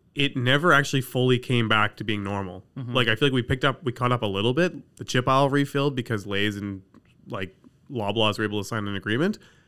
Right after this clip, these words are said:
Speaker 1: but everything else is still always missing. Like, I went to go pick up some stuff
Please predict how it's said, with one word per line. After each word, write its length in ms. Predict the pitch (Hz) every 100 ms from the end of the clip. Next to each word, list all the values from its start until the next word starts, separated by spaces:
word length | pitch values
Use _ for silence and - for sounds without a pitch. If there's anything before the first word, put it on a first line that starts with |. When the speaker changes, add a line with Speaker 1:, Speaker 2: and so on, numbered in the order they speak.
| _
Speaker 1:
but 120 | -
everything 460 | 113 120 135 135 131
else 240 | 117 117 113
is 60 |
still 340 | - - 120 113
always 300 | 104 107 101
missing. 320 | 104 101 90
Like, 120 | 92
I 40 | 95
went 140 | 104
to 60 | 101
go 100 | 101
pick 180 | 110 113
up 120 | -
some 160 | -
stuff 320 | 110 110 104